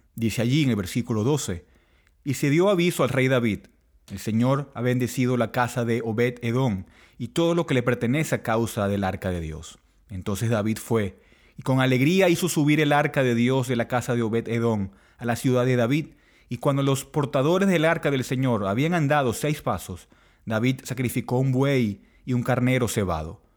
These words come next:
David danzaba con toda fuerza delante del Señor,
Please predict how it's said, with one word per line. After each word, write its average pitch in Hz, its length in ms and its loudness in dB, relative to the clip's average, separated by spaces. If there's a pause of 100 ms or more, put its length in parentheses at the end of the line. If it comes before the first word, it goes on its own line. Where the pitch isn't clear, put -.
(160)
David 104 260 -2
danzaba 120 560 0
con 113 140 -4
toda 131 200 -2
fuerza 135 400 0
delante 110 340 -2
del 107 140 -4
Señor, 117 460 -2